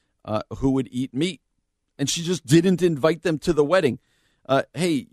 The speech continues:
you know what? You can, uh, you can have your preferences, uh, but that seems a little extreme. Her family members are quoted as saying, uh, "We don't appreciate being called murderers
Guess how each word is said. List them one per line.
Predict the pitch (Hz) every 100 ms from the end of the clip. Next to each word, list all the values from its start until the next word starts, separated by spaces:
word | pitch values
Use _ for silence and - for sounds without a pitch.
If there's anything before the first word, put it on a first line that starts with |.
| _ _ _
you | 127 139
know | 151
what? | 160 135
You | 165
can, | 208 170 143
uh, | 127 117 110 -
you | 147
can | - 156
have | 151 160 143
your | 156
preferences, | - 131 - 117 - 117 113 - _ _ _ _ -
uh, | 107 95
but | 92 - -
that | 196 -
seems | - 135 120 110 101 _ _ _
a | 107
little | 104 101 117 110 101 -
extreme. | - - - 113 101 98
Her | 110
family | - - 135 151 127
members | 113 107 101
are | 101
quoted | - 123 139 104
as | 101
saying, | - 101 98 95
uh, | 101 95
"We | 98 143
don't | 151 117
appreciate | 101 - 156 - 110 101 -
being | 104 101
called | - 110 -
murderers | 104 131 110 92 104 -